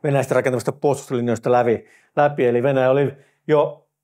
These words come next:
syksyllä kaksikymmentäkaksi todennut, että, että hyökkäys on pysähtynyt ja rakentanut tänne mittavat linnoitteet, joihin, joihin,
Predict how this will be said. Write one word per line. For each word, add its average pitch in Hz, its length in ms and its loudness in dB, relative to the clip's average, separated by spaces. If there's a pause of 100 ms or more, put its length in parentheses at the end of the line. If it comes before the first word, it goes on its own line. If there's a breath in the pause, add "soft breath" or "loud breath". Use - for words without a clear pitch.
(160)
syksyllä 151 460 0
kaksikymmentäkaksi 147 540 0
todennut, 131 340 0
että, 127 280 -2
että 139 200 -4
hyökkäys 139 340 0
on 131 80 -2
pysähtynyt 127 500 0
ja 127 200 -2
rakentanut 127 380 -2
tänne 127 140 -2
mittavat 131 420 0
linnoitteet, 123 600 -2
joihin, 117 300 -4
joihin, 117 340 -6